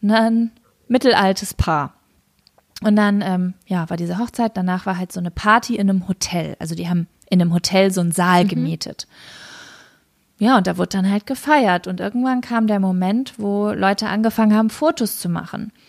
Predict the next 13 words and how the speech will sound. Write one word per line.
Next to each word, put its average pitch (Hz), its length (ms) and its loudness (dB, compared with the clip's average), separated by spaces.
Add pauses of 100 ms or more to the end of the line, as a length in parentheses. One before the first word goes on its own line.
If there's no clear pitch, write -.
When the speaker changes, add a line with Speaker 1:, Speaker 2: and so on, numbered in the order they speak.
(360)
Speaker 1:
Und 190 160 -2
dann 190 100 2
Speaker 2:
Ja. 220 140 4
Speaker 1:
saß 226 160 -2
ich - 80 -14
da 202 140 -2
mit 196 120 -6
meinem 175 220 -4
Freund 214 360 0
am 175 160 -6
Tisch 339 420 0 (420)
und 208 240 -2
a-, - 60 -6